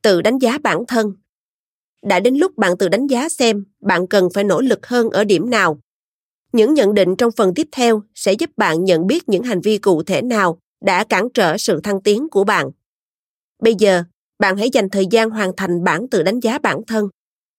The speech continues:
Sau khi hoàn thành, bạn hãy đọc hướng dẫn để tự chấm điểm cho mình. Tự đánh giá bản thân. Tự chấm điểm cho những nhận định dưới đây theo ba mức độ đã cho sẵn.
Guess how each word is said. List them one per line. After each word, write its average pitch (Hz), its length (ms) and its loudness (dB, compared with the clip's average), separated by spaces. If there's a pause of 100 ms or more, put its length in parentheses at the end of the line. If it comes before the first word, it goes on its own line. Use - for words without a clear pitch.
(120)
Sau 240 220 -2
khi 226 140 0
hoàn 196 280 -4
thành, 185 260 -2 (440)
bạn 175 300 0
hãy 190 140 -2
đọc 214 200 0
hướng 269 240 -2
dẫn 185 260 0 (140)
để 196 140 2
tự 165 260 -2
chấm 240 220 -2
điểm 202 240 0
cho 208 180 -2
mình. 180 240 0 (1400)
Tự 190 220 4
đánh 202 220 0
giá 254 300 0
bản 190 260 0
thân. 220 200 0 (1400)
Tự 202 240 4
chấm 285 200 2
điểm 185 200 2 (180)
cho 254 80 2
những 214 280 2
nhận 190 220 2
định 170 240 0
dưới 240 140 -2
đây 226 360 2 (180)
theo 214 220 0
ba 202 220 -2
mức 262 200 -2
độ 165 260 2
đã 170 180 0
cho 208 200 -2
sẵn. 156 220 -2